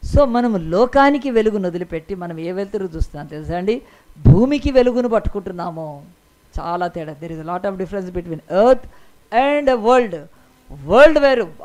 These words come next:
లోకం వేరు, భూమి వేరు. భూమికి వెలుతురు ఎవరు? సూర్యుడు. భూమికి వెలుతురు సూర్యుడు అండి. ఈ భూమి అనే గ్రహం కదా, మట్టి, రాళ్ళు, రప్పలు, చెట్లు, పంచభూతాలు, ఈ నీళ్లు ఉన్న ఈ భూగ్రహానికి, ప్లానెట్కి దేవుడు సూర్యుడిని పెట్టాడు.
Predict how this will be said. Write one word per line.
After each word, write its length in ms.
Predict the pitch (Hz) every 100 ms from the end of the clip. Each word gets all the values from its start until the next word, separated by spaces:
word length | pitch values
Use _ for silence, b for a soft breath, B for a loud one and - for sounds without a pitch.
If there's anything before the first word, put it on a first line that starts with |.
| 175
లోకం 380 | 156 220 247 269
వేరు, 340 | 269 269 302 285 -
భూమి 260 | 294 277
వేరు. 320 | 208 160 151 143 b b 147
భూమికి 420 | - 330 349 330
వెలుతురు 360 | 302 311 320
ఎవరు? 200 | 311 330
సూర్యుడు. 460 | 349 349 381 294 156 175 _ _ _ _ _ _ _ -
భూమికి 300 | 254 359 359
వెలుతురు 300 | 320 330 359
సూర్యుడు 300 | 262 349 269
అండి. 340 | 175 156 180 - b b 214
ఈ 80 |
భూమి 300 | 180 220 269
అనే 140 | 262 220
గ్రహం 340 | 190 185 226
కదా, 320 | 175 190 247 349 b -
మట్టి, 460 | 143 180 _ 190 214
రాళ్ళు, 440 | 175 185 185 185
రప్పలు, 480 | 180 165 190 185 196 -
చెట్లు, 280 | 175 185 190
పంచభూతాలు, 720 | 208 170 180 180 175 170 180
ఈ 80 | 175
నీళ్లు 540 | 156 185 190 180 202 b b b
ఉన్న 160 | 190 262
ఈ 260 | 262 226 220
భూగ్రహానికి, 1120 | - 240 285 208 196 - 285 285 220 214 175
ప్లానెట్కి 880 | - 170 202 220 - - 175 247 294 b b - 139
దేవుడు 320 | 190 208 196
సూర్యుడిని 540 | 233 196 190 185 170 208
పెట్టాడు. 600 | 214 - 160 151 143